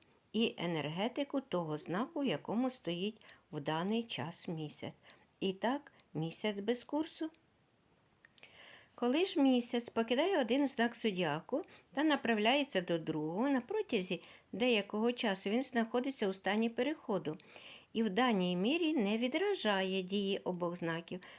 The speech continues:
Це так звані провали, завдяки яким місяць, виходячи із попереднього знаку,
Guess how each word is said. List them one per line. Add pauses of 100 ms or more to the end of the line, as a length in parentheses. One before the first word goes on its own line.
(140)
Це
так
звані
провали, (300)
завдяки
яким
місяць,
виходячи (320)
із
попереднього
знаку,